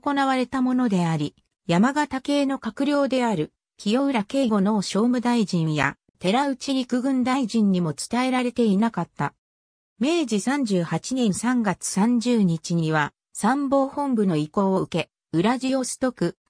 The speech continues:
樺太などの占領を含めた積極的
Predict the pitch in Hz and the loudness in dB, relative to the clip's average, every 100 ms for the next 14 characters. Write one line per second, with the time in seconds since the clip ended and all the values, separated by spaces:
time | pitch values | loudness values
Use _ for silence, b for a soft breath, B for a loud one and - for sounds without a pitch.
0 | - - 190 269 - 302 285 254 202 170 | -10 -2 0 0 -2 -2 0 0 0 0
1 | - 247 269 254 240 226 - 254 254 196 | 0 0 2 2 2 -2 -6 -2 -2 -2
2 | 165 156 - - 240 - 202 - 185 | -4 -4 -6 -4 -6 -2 -4 -2 -4